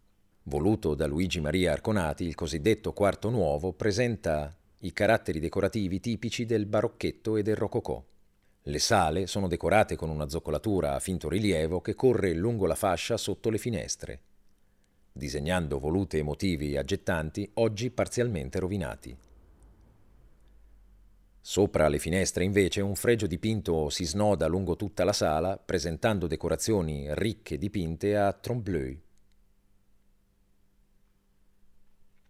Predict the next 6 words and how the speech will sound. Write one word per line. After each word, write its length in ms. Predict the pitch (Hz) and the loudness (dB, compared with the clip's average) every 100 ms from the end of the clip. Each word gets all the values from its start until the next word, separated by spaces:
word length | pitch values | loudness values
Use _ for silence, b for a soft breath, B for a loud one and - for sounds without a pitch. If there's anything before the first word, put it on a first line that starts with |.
| _ _ _ _ _ b b b _ | _ _ _ _ _ b b b _
Qui 320 | - 92 87 | -2 0 0
si 160 | - - | -4 -6
possono 320 | 92 87 87 | -2 -2 -2
osservare 460 | 80 85 73 95 78 | -4 -2 0 2 2
conchiglie 840 | 78 73 107 87 76 71 69 69 | -4 -4 -2 0 -2 -2 -4 -8
mod-, 480 | 76 80 73 - | -6 -4 -6 -10